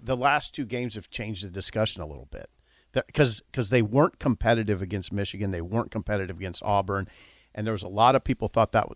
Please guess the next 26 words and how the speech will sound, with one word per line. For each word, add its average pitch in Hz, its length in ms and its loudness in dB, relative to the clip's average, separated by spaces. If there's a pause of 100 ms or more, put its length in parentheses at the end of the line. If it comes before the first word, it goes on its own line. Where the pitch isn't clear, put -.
(100)
w-, 110 220 -6
y-, 107 120 -2
y-, 110 120 0
that 107 260 2
was 101 140 -6
gonna 107 220 -2
keep - 320 -8
going. 107 340 0
And 107 160 -2
what 156 100 8
did 196 140 6
I 170 80 6
say 151 300 6
back 104 400 2
then? 95 220 -2 (520)
What 143 140 6
did 175 80 8
I 156 80 8
say? 135 280 6
You 98 80 -16
can't, 226 280 6 (240)
you - 80 -8
can't 202 260 6
bury 151 300 8
this 85 200 -4
team. 69 280 -12